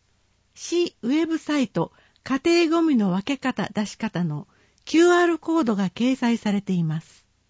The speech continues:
令和七年度版、ゴミ収集カレンダーを配布します。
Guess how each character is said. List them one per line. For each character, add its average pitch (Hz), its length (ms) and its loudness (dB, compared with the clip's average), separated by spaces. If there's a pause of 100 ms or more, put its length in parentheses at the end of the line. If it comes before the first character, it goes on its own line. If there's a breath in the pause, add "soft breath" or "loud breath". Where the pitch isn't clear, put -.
(1800)
令 320 320 4
和 214 260 2
七 - 340 -2
年 294 240 2
度 269 120 2
版、 233 300 0 (420 soft breath)
ゴ 247 160 0
ミ 320 220 2
収 339 300 2
集 330 320 0
カ 302 180 -2
レ 311 160 2
ン 277 80 2
ダ 208 240 0
ー - 20 -2
を 175 220 -4
配 247 240 -2
布 240 180 -8
し - 160 -6
ま 180 180 0
す。 - 220 -20